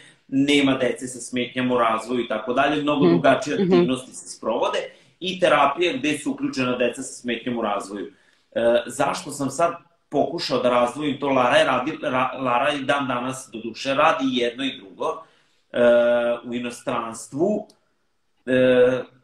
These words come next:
Speaker 1: ako jedan terapeut radi sa decom koja su iz spektra autizma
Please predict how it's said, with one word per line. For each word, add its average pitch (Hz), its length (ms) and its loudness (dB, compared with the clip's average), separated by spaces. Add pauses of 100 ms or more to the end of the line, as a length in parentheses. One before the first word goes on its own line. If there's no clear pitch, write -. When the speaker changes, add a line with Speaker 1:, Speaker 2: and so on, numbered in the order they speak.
(120)
Speaker 1:
ako 127 600 0 (480)
jedan 123 440 -2
terapeut 127 680 0
radi 127 440 -2
sa 117 300 -2 (920)
decom 117 480 -4
koja 123 240 2
su 123 140 -10
iz 110 80 -12
spektra 127 420 -2
autizma 98 680 -10